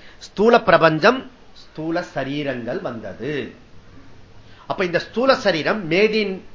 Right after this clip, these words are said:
in சைனா, ஜப்பான் அப்படி சொல்றல, your body made in, in பஞ்சபூதா.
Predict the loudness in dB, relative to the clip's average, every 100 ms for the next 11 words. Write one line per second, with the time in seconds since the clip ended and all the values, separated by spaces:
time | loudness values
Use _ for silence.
0 | -2 0 0 -4 -12 -20 -20 -20 -20 -20
1 | -20 -20 -20 -20 -20 -4 -2 -2 0 -2
2 | 0 -2 -2 -2 0 0 -6 -8 -4 -4
3 | -4 -8 -12 -20 -20 -20 -20 -20 -18 -14
4 | -8 -6 -8 -10 -8 -6 -6 -8 -10 -8
5 | -8 -8 -12 -18 -20 -20 -20 -20 -20 -18
6 | -8 -4 -4 -4 -4 -6 -8 -8 -8 -8
7 | -8 -10 -10 -10 -10 -10 -10 -8